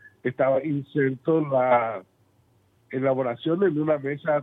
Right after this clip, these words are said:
técnica, en una mesa de presupuesto que se denominó de esa manera para incorporar los, eh, porcentajes, eh,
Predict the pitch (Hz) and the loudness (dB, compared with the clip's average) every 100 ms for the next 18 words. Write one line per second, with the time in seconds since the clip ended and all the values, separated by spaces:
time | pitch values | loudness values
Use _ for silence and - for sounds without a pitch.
0 | - 165 170 170 160 160 143 139 135 131 | -2 -2 0 0 0 0 -2 -4 -4 -6
1 | 151 143 135 151 175 143 143 147 151 196 | 0 0 0 -2 -2 -2 0 0 0 -2
2 | 143 131 135 123 127 131 135 123 135 127 | -2 -6 -2 -2 0 -2 0 0 2 0
3 | 123 147 151 156 143 139 156 180 _ _ | 0 -2 -2 -2 -2 0 -2 -4 _ _
4 | _ _ _ _ _ _ _ - 143 147 | _ _ _ _ _ _ _ 0 2 2
5 | 147 151 147 147 135 _ _ _ - _ | 2 2 0 -4 -12 _ _ _ -20 _
6 | _ - 170 135 151 131 170 143 151 151 | _ -8 -6 -2 0 0 0 2 0 -2
7 | 143 143 175 190 - - - _ - 151 | -4 0 2 2 0 -8 -16 _ -6 0
8 | 147 143 135 - 214 220 - 185 156 - | 2 0 -2 -2 0 0 0 -2 -2 -2
9 | 220 226 170 160 - _ _ _ _ _ | -2 -4 -8 -10 -12 _ _ _ _ _
10 | _ - _ - 139 135 131 127 123 | _ -20 _ -6 0 2 2 2 -2